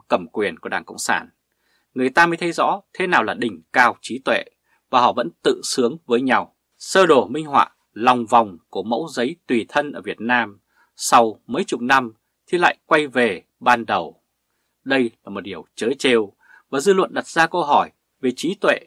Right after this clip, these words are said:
của các lãnh đạo hàng đầu ở Việt Nam kém đến thế nào. Hiện nay, người dân Việt Nam muốn được cấp hoặc đổi thẻ căn cước công dân thì phải tới công an quận, huyện làm thủ tục.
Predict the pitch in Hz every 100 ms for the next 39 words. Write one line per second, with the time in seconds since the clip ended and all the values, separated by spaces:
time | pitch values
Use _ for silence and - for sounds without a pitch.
0 | _ - - 143 - 117 151 135 - -
1 | - 98 92 98 85 90 87 - 117 117
2 | 104 _ _ _ 110 101 151 - 107 104
3 | 135 104 110 92 - _ _ _ _ -
4 | 127 123 139 123 - 95 90 127 92 107
5 | 120 113 101 _ _ - 175 120 - 208
6 | - - 120 131 95 - 80 110 - 190
7 | - 117 110 117 107 101 _ _ _ -
8 | 120 101 120 - 156 147 123 - 127 120
9 | _ _ _ _ 131 127 - _ 110 113
10 | 92 - - 73 -